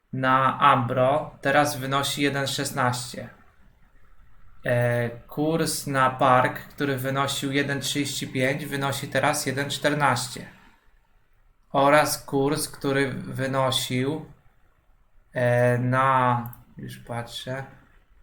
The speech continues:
e, na Tyburskiego jeden dwadzieścia,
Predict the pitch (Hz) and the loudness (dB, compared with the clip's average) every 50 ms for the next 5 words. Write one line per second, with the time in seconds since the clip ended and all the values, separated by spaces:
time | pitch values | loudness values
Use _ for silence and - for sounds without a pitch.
0 | _ _ _ _ _ - _ _ _ - - _ _ - - - - - 131 123 | _ _ _ _ _ -20 _ _ _ -20 -20 _ _ -20 -20 -10 -4 -2 0 0
1 | 127 127 123 120 120 120 131 139 143 147 143 139 - - 143 131 131 143 143 135 | 2 2 0 0 -2 -2 2 4 8 8 8 8 6 4 -2 -2 -2 -2 -2 -2
2 | - - - 156 147 131 135 139 139 139 135 135 135 127 123 127 135 131 127 131 | -2 -2 0 0 0 2 2 2 2 2 2 0 -2 -4 0 0 0 0 0 -2
3 | 127 123 - - - 127 123 131 165 175 175 170 | -2 -2 -4 -4 0 0 2 2 2 0 0 -4